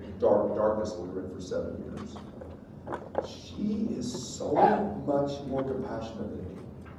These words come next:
She is so much nicer. She was before, anyway, to be totally honest. But she, she doesn't judge people. She, she just sees them in realness. And it's not that she didn't have that before, but I'm telling you, what she has become from this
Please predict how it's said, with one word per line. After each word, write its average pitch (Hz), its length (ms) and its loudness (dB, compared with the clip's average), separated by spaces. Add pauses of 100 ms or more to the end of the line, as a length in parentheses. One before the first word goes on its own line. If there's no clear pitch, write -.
(500)
She 240 120 -10
is 240 180 0
so - 160 -2
much - 180 4 (220)
nicer. - 400 0 (180)
She - 60 -8
was - 220 6
before, - 480 0
anyway, - 500 8
to - 60 -6
be - 120 -6
totally - 300 0
honest. - 300 -6 (500)
But 170 140 0
she, - 360 2 (360)
she - 180 -8
doesn't - 500 0
judge 180 380 2
people. - 420 -8 (1120)
She, 151 380 -4 (160)
she - 160 -10
just - 340 -4
sees 247 260 6
them - 360 2 (240)
in 123 260 -2
realness. - 760 2 (840)
And 139 460 -2
it's - 160 -6
not 226 260 2
that - 40 -2
she - 160 -4
didn't 170 200 0
have - 140 -2
that 143 140 2
before, - 480 0
but - 160 6
I'm - 180 2
telling 175 340 -2
you, 208 100 -2
what - 360 0
she - 160 -6
has 202 160 -4
become - 540 -4
from 175 200 -4
this - 380 -4